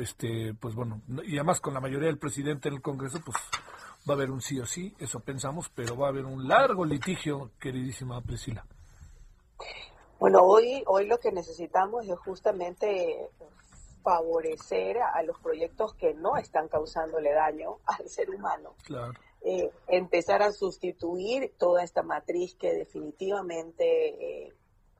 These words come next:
Speaker 2: está causando que no podemos lograr una meta, eh, si hablamos de efect-, de gases de efecto invernadero, creo que tenemos a nivel, eh, mundial, gracias a Dios América Latina es la que menos, eh,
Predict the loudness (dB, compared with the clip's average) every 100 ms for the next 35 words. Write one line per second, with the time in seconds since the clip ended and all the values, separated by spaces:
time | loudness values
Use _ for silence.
0 | _ _ -4 2 2 4 2 2 2 2
1 | 2 0 0 2 4 2 2 2 4 6
2 | 6 4 2 0 -2 -4 -2 -2 -2 -6
3 | -10 -10 -10 -12 -8 -8 -8 -4 8 10
4 | 10 8 8 8 6 4 4 4 4 0
5 | 0 -2 0 0 -2 0 2 2 4 6
6 | 6 4 0 0 2 2 4 4 4 0
7 | -4 -10 -10 -14 4 8 12 12 10 6
8 | 2 0 4 4 6 6 6 4 -2 -6
9 | -8 -8 -6 -4 -2 -2 -2 -4 -2 -2
10 | -2 -4 -6 -6 -6 -10 -8 -12 -10 -12
11 | -16 _ _ _ _ _ _ -2 0